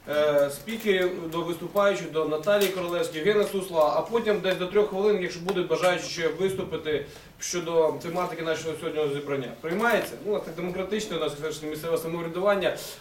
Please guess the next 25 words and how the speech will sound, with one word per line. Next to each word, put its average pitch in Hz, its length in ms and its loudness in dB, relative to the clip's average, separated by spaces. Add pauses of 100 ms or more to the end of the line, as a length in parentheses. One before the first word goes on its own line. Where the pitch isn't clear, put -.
Будь 175 120 0
ласка, 214 300 2
бажаючі, 185 580 2 (460)
я 165 120 -4
думаю, 185 200 0
вільно 196 220 0
можна 180 340 0 (400)
підняти 175 300 -2
руку, 185 200 0
встати, 180 440 0
задати 165 200 0
запитання, 165 400 0
щоб - 100 -6
просто, 151 220 -10
щоб 160 40 -4
вас 151 160 -2
було 160 160 -2
видно. 165 320 0 (1900)
Друзі, 180 360 0 (400)
активніше, 180 800 2 (500)
то 185 80 -2 (260)
тут - 100 -12 (120)
все 185 140 -2
ж - 80 -4
таки 180 300 -2